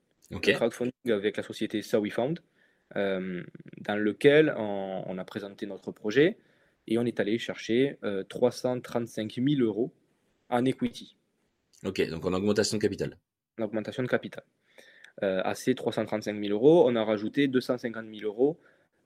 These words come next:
Speaker 2: euh, du dispositif de la B P I qui s'appelle, euh, French Tech Seed. Et nous,
Speaker 1: Ouais.
Speaker 2: c'était, euh, le, la partie Agrio,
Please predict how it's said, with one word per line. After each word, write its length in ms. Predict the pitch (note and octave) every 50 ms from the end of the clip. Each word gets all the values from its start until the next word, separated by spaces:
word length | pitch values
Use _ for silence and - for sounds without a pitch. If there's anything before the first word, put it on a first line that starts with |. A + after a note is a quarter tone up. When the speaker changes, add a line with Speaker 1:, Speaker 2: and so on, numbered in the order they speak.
| - -
Speaker 2:
euh, 280 | G2 F#2+ F#2 F#2 F#2 - - - -
du 340 | F#2+ G2 G2+ G#2 A2 A2 G#2
dispositif 640 | G#2 A#2+ A2+ - B2+ A#2+ A#2 A#2+ - - C#3 C3 A#2+
de 60 | A2
la 100 | G2 F#2+
B 140 | G2 A#2+ A#2
P 140 | - B2 A#2
I 260 | C3+ F3 G#3 A3+ - _ _ _ _ _ _ _ -
qui 100 | - A2
s'appelle, 480 | - A2 - - B2 B2 A#2+ A#2 G#2+
euh, 320 | G2 F#2 F#2 F2+ F#2 - - - - -
French 280 | - - A#2 G#2+ -
Tech 160 | - - G2 -
Seed. 360 | - - E3 E3+ E3+ G3+ - _ _ _ _ _ _ -
Et 80 | - G2 F#2+
nous, 80 | G#2+
Speaker 1:
Ouais. 60 | C3 C3+
Speaker 2:
c'était, 480 | - - G#2+ - - A#2 C3 C#3+ - - - _ _ _ - -
euh, 100 | G2 F#2+
le, 300 | F#2 F#2 F#2 F#2 F2+ F2+
la 100 | F#2 F2+
partie 300 | - G2+ - - E3+ C3+
Agrio, 500 | - A#2+ B2 A2+ A#2+ B2 A2 G#2+ G2 -